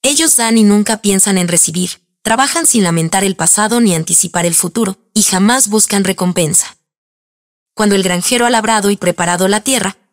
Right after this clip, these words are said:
y sembrado la semilla, sabe que ha hecho todo lo que podía hacer, y que ahora debe confiar en los elementos y esperar pacientemente que el curso del tiempo le traiga la cosecha, con la convicción de que todas sus expectativas no afectarán en absoluto al resultado.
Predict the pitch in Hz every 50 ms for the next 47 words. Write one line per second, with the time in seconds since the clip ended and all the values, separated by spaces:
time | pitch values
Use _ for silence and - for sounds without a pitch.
0 | _ - 226 - - 202 202 202 214 214 208 208 202 196 190 - 226 233 254 262
1 | 208 208 220 214 _ _ _ _ _ - - - 311 311 339 330 - 269 240 220
2 | 214 208 208 - - 233 214 - 240 254 254 262 247 226 208 - 180 - - 175
3 | 170 180 180 175 170 - - 180 165 - - _ _ _ _ - 214 - - 262
4 | 262 262 262 269 269 269 240 220 214 214 - 190 180 175 - 208 202 202 202 185
5 | 170 165 - 170 165 175 190 208 208 208 233 254 247 - 196 180 156 - - 180
6 | 185 185 180 - 185 180 - 208 196 196 208 208 208 202 196 190 - 214 - -
7 | 170 160 156 - - 226 214 208 - 214 202 196 190 - - 233 208 202 - 214
8 | 208 180 175 - - 170 170 170 175 170 165 165 - 180 - - 247 233 226 -
9 | - - _ _ _ _ - 220 214 214 208 214 214 208 208 - - - 269 277
10 | 277 285 285 - 196 170 - - 240 240 269 269 - 220 - - 175 - - 180
11 | 156 - 180 165 - - 208 196 208 220 220 - 208 214 214 220 226 - 233 214
12 | - - 185 175 180 180 180 180 175 165 160 - - 165 165 170 185 185 - 190
13 | 175 170 165 175 170 - 180 165 160 - 156 - - - -